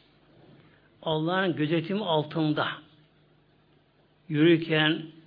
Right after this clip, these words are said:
yolda, namazda, uykuda, her zaman, her yerde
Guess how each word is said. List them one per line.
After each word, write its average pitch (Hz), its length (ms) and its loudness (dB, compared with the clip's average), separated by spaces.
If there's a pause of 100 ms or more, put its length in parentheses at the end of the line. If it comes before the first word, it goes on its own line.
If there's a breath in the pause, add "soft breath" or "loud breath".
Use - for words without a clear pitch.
yolda, 156 760 -2
namazda, 156 720 -2 (100)
uykuda, 165 560 -2
her 226 320 -4
zaman, 175 360 -2
her 220 220 4
yerde 190 580 4